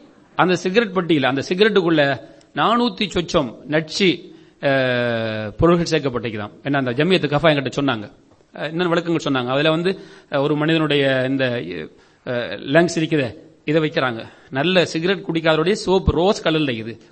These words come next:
குடிக்கிறவருக்கு வந்து கருப்பு அரிக்குது. தாறு மாதிரி அதுல ஒட்டி இருக்கிறது. அப்ப என்னுடைய உடம்புக்குள்ள, விலை மதிக்க முடியாத என்னுடைய ஆரோக்கியமான உடம்புக்குள்ள என்ன செய்கிறேன்?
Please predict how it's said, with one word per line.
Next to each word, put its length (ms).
குடிக்கிறவருக்கு 500
வந்து 440
கருப்பு 440
அரிக்குது. 320
தாறு 340
மாதிரி 380
அதுல 360
ஒட்டி 220
இருக்கிறது. 500
அப்ப 460
என்னுடைய 320
உடம்புக்குள்ள, 880
விலை 200
மதிக்க 360
முடியாத 360
என்னுடைய 320
ஆரோக்கியமான 580
உடம்புக்குள்ள 440
என்ன 140
செய்கிறேன்? 420